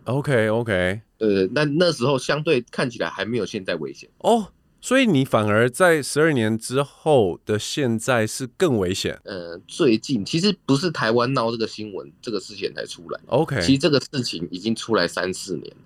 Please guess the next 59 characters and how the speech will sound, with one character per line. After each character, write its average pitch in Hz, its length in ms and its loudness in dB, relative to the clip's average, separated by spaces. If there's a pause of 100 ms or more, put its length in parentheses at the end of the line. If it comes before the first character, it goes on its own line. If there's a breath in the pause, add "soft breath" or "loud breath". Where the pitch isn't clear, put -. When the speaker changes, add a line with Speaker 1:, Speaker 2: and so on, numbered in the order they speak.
(640)
Speaker 1:
你 107 120 -4
的 117 120 2
意 131 80 2
思 127 120 -2
是 127 160 0
说， 131 420 4 (260 loud breath)
把 85 220 2
人 87 260 -2
骗 123 300 0
去 117 180 -4
柬 87 240 -4
埔 78 220 -10
寨， 76 500 -2
然 87 360 -2
后， 101 440 2 (140)
呃， 80 320 -2
囚 92 240 -4
禁 113 260 -2
他 101 220 -2
们、 85 260 -4
虐 104 160 -4
待 95 200 -2
他 90 120 -4
们， 90 140 -6
甚 110 180 -4
至 104 160 -6
会 104 140 -4
被 98 160 -2
消 87 300 -2
失 85 260 -6
的， 82 180 -6
这 104 200 -6
已 87 100 -10
经， 98 400 -8 (340)
这 - 160 -6 (280)
已 101 120 -12
经 107 220 -4
这 143 100 0
几 90 180 -8
年 76 200 -8
都 95 220 -2
已 82 40 -8
经 87 220 -8
时 80 300 -8
而 80 100 -6
有 73 100 -6
闻 60 320 -14
了， 50 140 -18
是 71 100 -18
不 64 120 -16
是？ 50 260 -20 (140)
Speaker 2:
其-， 139 280 -6
其 - 300 0
实 170 100 6
这 160 120 6
差 156 180 -2
不 147 80 0
多 143 100 4
从 113 240 -8